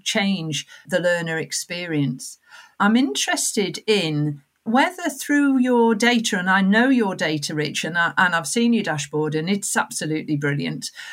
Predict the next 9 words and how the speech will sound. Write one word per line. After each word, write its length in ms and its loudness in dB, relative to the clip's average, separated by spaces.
whether 320 2
you've 300 -6
identified 720 2
any 240 2
groups 880 -2
that 380 -2
are 420 4
more 460 4
reluctant 880 -2